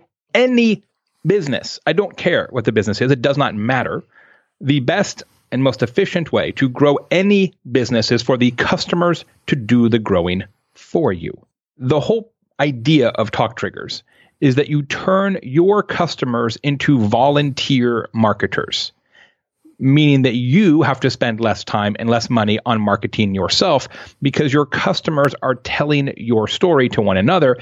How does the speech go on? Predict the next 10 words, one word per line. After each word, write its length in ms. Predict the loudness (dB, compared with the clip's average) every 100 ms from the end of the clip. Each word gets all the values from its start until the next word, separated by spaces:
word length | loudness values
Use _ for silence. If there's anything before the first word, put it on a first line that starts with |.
| -8 -10
When 260 | 0 0 2
that 160 | 0
happens, 760 | 0 0 -2 0 -2 -2 -8 -12 -18 -20 _
it 180 | -6 -2
gets 300 | -2 -2 -2
you 180 | -2 -2
new 360 | -2 0 2 2
customers 680 | 0 -2 0 0 2 0 -2 -4
at 160 | -4 0
no 320 | 2 2